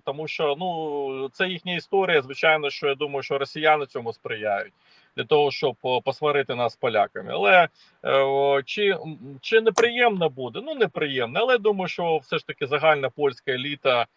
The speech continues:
а, ну, розуміє, що ми взаємозалежні, що у Польщі кордон з, з Росією, а, шістсот тридцять кілометрів, якщо рахувати Білорусь. І якщо полетять перші шахеди в Польщу, так,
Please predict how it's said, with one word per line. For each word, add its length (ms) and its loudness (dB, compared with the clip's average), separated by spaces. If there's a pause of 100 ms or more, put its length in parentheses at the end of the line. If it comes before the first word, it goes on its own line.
(260)
а, 300 4
ну, 200 2
розуміє, 840 0
що 960 -2
ми 100 -2
взаємозалежні, 1000 2
що 480 -2 (320)
у 180 2
Польщі 440 2
кордон 560 2
з, 160 -14
з 160 -8
Росією, 840 2 (320)
а, 100 0
шістсот 360 0
тридцять 320 -2
кілометрів, 640 2
якщо 260 -2
рахувати 540 4
Білорусь. 640 0 (360)
І 100 -2
якщо 400 2
полетять 800 2
перші 260 -4
шахеди 480 -2
в 60 -4
Польщу, 460 -6
так, 300 2